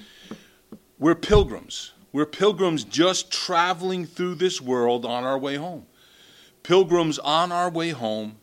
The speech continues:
to heaven. As a believer in Jesus Christ, this world is not our home. Heaven is our home. And so we're just passing through. And John reminds us that we're not on this journey alone. We're not traveling alone. We have each other as companions along the way.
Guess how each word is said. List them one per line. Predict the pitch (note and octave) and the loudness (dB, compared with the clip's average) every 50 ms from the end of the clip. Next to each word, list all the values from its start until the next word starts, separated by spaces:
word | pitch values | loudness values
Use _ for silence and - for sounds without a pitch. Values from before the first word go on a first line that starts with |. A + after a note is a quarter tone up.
| _ | _
to | - - D3+ D3 | -8 -6 -6 -6
heaven. | B2+ - D#3+ D3+ B2 A2 F#2+ F2+ F2+ | -6 -6 -8 -8 -8 -8 -12 -12 -12
As | G2+ G#2 - | -10 -6 -6
a | C#3+ B2 | -4 -2
believer | C3+ C#3 C#3+ D#3+ F#3+ G3+ F3 F#3+ F#3 E3 | 0 2 2 2 2 0 0 0 0 0
in | D#3+ | 0
Jesus | D#3 F3 F#3 F3+ D#3+ F3 D#3 - | -2 -4 -6 -4 -4 -4 -6 -4
Christ, | - - F3+ E3+ D#3 - - - - - - - - - _ | -4 -2 0 0 0 -2 -6 -12 -20 -20 -20 -20 -20 -20 _
this | G#2+ A#2+ F3+ F#3 - - | 4 6 6 6 6 0
world | D3 D#3 D3+ D3 C#3+ C#3+ C3 C3+ | 0 2 4 4 4 2 0 -4
is | C3+ A#2 A2+ | -6 -6 -4
not | C3+ D3+ E3 E3 D#3+ - | -2 -2 -2 -2 -4 -6
our | G2+ G2+ F#2+ | -8 -8 -8
home. | - - G2 F#2 F2 D2+ D2 _ _ _ | -10 -12 -14 -16 -16 -18 -20 _ _ _
Heaven | _ - F3+ F#3+ D#3 D3 A#2 | _ -2 -2 -2 0 -2 -4
is | G#2+ G2 E2+ | -4 -6 -8
our | G#2 F#2+ F#2 | -10 -10 -10
home. | - G#2 F#2+ F2 E2 E2+ - _ - - - - - - - - - - _ | -12 -14 -14 -16 -16 -20 -20 _ -20 -20 -20 -20 -20 -20 -20 -20 -20 -8 _
And | C3+ C3 | -2 0
so | - E3+ | 4 4
we're | D#3 D3+ G3 A3 | 4 6 6 4
just | - - F#3 - - | 4 2 -2 -4 -2
passing | - F3+ E3 E3 D#3+ - F3 D#3+ | 2 2 2 4 2 0 -2 -4
through. | - - - G3+ F3+ | -4 -2 0 2 2
And | C#3+ A#2+ | 2 0
John | A2+ D#3 E3 F#3 G#3 G3 | 0 0 0 0 0 0
reminds | F3+ D#3 D3 E3+ F#3+ G3+ F#3+ D#3+ | 0 -2 0 0 0 -2 -2 -4
us | D3 C3 | -6 -6
that | - C#3+ C3 | -6 -6 -4
we're | C#3+ D3 D3+ | -4 -4 -4
not | D#3+ F3+ F#3 F3+ - | -2 -4 -4 -6 -6
on | C#3+ D#3 D#3 D#3 | -4 -4 -2 -2
this | D#3 D3+ B2+ | -2 -4 -6
journey | A2+ A2 B2+ C3+ C3+ C3+ C3 B2+ | -6 -4 -2 -2 0 0 -2 -2
alone. | B2 A#2 A2+ G#2+ G2+ G2+ | -2 -2 -4 -4 -6 -8
We're | A2 | -6
not | B2 D3 D#3 D3+ - | -4 -4 -4 -4 -6
traveling | - - - D#3 D3+ D#3 D#3+ C3+ C3 B2+ B2+ B2+ | -8 -6 -2 0 0 0 0 0 -2 -4 -4 -4
alone. | B2+ B2+ A#2+ B2 C3+ C#3+ C#3 B2+ A2+ G2+ F2 - - - - - - - - - - _ _ | -4 -6 -4 -2 0 0 0 0 -2 -4 -8 -12 -18 -20 -20 -20 -20 -20 -20 -20 -20 _ _
We | C3 C#3 C#3 | 0 0 0
have | C#3+ D3 C#3+ D3 C#3 D3 | 0 -2 -4 -2 -2 -2
each | C#3 C3 - - D3+ | -4 -2 -4 -4 -2
other | D3 C#3+ C3+ A#2 A2+ G#2 | -2 -2 -2 -2 -4 -4
as | A2 A2 - | -6 -8 -8
companions | - - A#2 A#2 A#2+ - C#3+ C#3 C#3+ C#3+ B2+ A#2 A2 G#2+ G#2 | -8 -8 -8 -10 -8 -8 -8 -6 -6 -4 -4 -6 -6 -6 -8
along | A#2 A2 A2+ A2+ A2+ A#2 | -8 -6 -4 -4 -4 -4
the | A#2+ B2 | -4 -4
way. | C#3 D#3+ E3 D3+ B2 A2+ | -4 -4 -4 -4 -6 -8